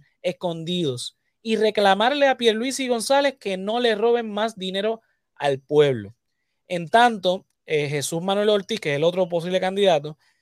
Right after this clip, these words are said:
o sea, estos son los que quieren presidir el, el, el Partido Popular, que son posiblemente los, los candidatos a la gobernación también. Eh,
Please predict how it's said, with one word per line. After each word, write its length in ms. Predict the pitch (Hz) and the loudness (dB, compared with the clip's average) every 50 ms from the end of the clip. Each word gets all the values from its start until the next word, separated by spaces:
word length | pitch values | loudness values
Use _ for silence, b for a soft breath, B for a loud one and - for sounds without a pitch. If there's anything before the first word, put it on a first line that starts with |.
| _ _ _ _ _ _ _ _ _ _ - | _ _ _ _ _ _ _ _ _ _ -6
o 60 | - | 0
sea, 120 | 160 175 - | 2 2 2
estos 260 | - 175 - - 233 | 2 0 -2 0 0
son 140 | 262 277 277 | 0 2 2
los 100 | 254 262 | 2 2
que 280 | - 226 202 196 185 | 2 0 0 0 0
quieren 320 | 185 - 196 196 220 226 220 | -2 -2 0 0 0 0 0
presidir 420 | - 226 202 - 202 185 190 208 220 | -2 -2 -2 -2 -2 -2 0 2 2
el, 120 | 220 226 | 2 0
el, 220 | 226 214 208 214 214 | 0 -2 -2 -2 -2
el 140 | - 208 190 | -4 -4 -2
Partido 320 | - 214 196 196 220 220 | -2 -4 -4 -2 -2 -2
Popular, 340 | 214 240 220 247 247 233 220 | 0 -2 -2 2 2 2 2
que 100 | - 170 | 0 -6
son 220 | 151 - 160 180 175 | -8 -6 -8 -8 -4
posiblemente 580 | - 190 151 - 185 190 196 208 220 226 233 | -4 -4 -4 -2 -4 -4 -4 -4 -4 -4 0
los, 220 | 202 180 175 - - | 2 2 2 2 0
los 160 | 165 151 - | -2 -4 -4
candidatos 500 | - 165 160 156 156 156 165 185 185 190 | -6 -8 -8 -4 0 0 0 2 2 2
a 80 | 190 | 2
la 80 | 196 190 | 2 2
gobernación 400 | 190 196 202 202 196 185 196 190 | 2 0 0 -2 -6 -6 -6 -6
también. 360 | 202 170 147 135 127 117 120 _ _ _ _ _ _ _ _ | -6 -6 -6 -6 -10 -10 -12 _ _ _ _ _ _ _ _
Eh, 200 | - 185 185 180 | -4 -2 -2 -2